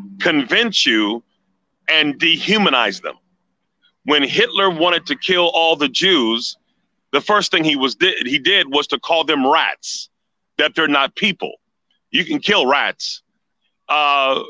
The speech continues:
the American Indians were killed because they were called savages. Uh, black people were enslaved and treated like animals because we were called subhuman. So the first thing you do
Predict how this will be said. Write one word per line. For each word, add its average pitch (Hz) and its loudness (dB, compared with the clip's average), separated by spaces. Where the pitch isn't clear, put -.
the 135 0
American 170 2
Indians 139 0
were 120 0
killed 113 0
because 131 -2
they 143 0
were 143 2
called 147 -2
savages. - -2
Uh, 131 0
black 165 0
people 160 0
were 147 4
enslaved 143 0
and 131 0
treated 165 2
like 139 0
animals 131 2
because 135 -2
we 143 4
were 160 2
called 147 0
subhuman. 143 -2
So - -2
the 156 0
first 220 0
thing 156 2
you 135 2
do 127 0